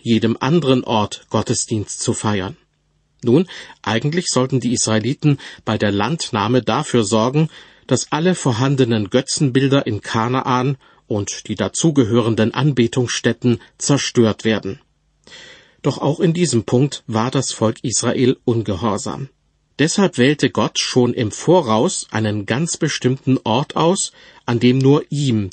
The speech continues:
die Ehre gegeben werden sollte. In Jerusalem wurde später der Tempel errichtet. Gleichzeitig sollten die Stadt und der Tempel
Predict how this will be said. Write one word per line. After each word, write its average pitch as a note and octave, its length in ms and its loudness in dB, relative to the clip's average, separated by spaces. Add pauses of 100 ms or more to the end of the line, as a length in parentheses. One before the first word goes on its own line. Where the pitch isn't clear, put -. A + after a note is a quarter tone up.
die A2 220 -2
Ehre A2+ 320 4
gegeben G#2+ 480 0
werden G#2+ 260 0
sollte. G#2 500 -2 (460)
In A2 160 -2
Jerusalem A2 720 0 (260)
wurde G#2+ 260 0
später B2 520 2
der C3 240 -2
Tempel G#2 480 -2
errichtet. G#2+ 640 -6 (920)
Gleichzeitig D3 640 0
sollten D#3 340 2
die G#2+ 120 -4
Stadt - 360 -2
und A#2+ 160 0
der A2+ 160 0
Tempel E3 460 2